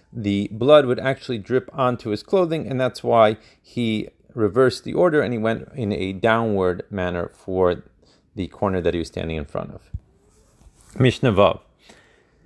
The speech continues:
Hizal Tahara Shel Mizbeach Sheva Pamim. Now the Kohen Gadol dropped seven sprinklings on the top area of the, uh, Mizbeach HaZahav, um, which he had cleared away.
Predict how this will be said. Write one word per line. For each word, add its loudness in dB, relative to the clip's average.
Hizal 6
Tahara 4
Shel -6
Mizbeach 2
Sheva 4
Pamim. -2
Now 2
the -6
Kohen -2
Gadol 2
dropped 2
seven 4
sprinklings -4
on 0
the -4
top 0
area 4
of 2
the, -4
uh, 0
Mizbeach 2
HaZahav, 2
um, -6
which -4
he -2
had -2
cleared -2
away. -4